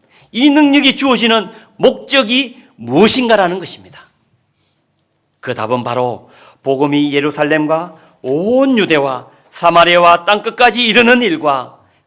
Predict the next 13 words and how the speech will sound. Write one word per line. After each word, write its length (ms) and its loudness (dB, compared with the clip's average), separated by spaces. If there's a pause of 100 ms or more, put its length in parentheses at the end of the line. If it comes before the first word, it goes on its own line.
(140)
관련하여서 880 -14 (580)
능력이 640 2
주어지는 520 -2
것입니다. 480 -8 (1120)
그런데 280 2
우리는 600 2 (220)
이 200 -2
능력에 560 0
대한 480 -6 (220)
일반적인 840 -2 (180)
고정관념에서 1120 -10 (280)
벗어나야 800 -14
합니다. 380 -20